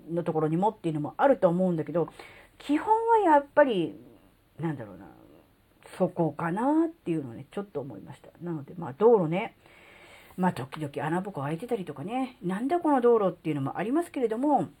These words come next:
でも、うん、基本的には維持管理されて快適に走りやすいようになってますよね。それは、あの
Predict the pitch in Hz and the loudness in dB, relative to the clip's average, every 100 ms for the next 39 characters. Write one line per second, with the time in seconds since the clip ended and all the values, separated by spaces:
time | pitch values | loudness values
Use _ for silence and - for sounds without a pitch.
0 | - 131 208 320 381 220 113 _ _ _ | -14 -2 4 8 8 6 0 _ _ _
1 | _ _ _ _ - _ - 165 123 98 | _ _ _ _ -20 _ -8 -6 -6 -10
2 | 98 95 - 180 156 220 240 262 269 349 | -14 -18 -12 -8 -8 -6 -4 -4 2 2
3 | 359 302 180 - _ - _ _ _ - | 6 6 6 2 _ -20 _ _ _ -4
4 | 196 185 - 233 202 151 143 147 147 247 | -2 -2 -4 -2 -2 -2 -4 -4 4 6
5 | 208 185 160 156 147 175 240 262 185 147 | 4 2 -6 -6 -6 -6 -6 -6 -6 -6
6 | 156 151 208 254 240 165 147 139 - 127 | -4 -4 -4 0 2 2 -2 -6 -14 -12
7 | 143 175 196 247 185 139 135 190 202 - | -4 -4 -4 -6 -6 -8 -6 -6 -8 -14
8 | - 151 175 233 226 - - - - 139 | -12 -4 4 6 4 -6 -20 -10 -6 -6
9 | 127 113 101 92 87 | -6 -10 -14 -16 -18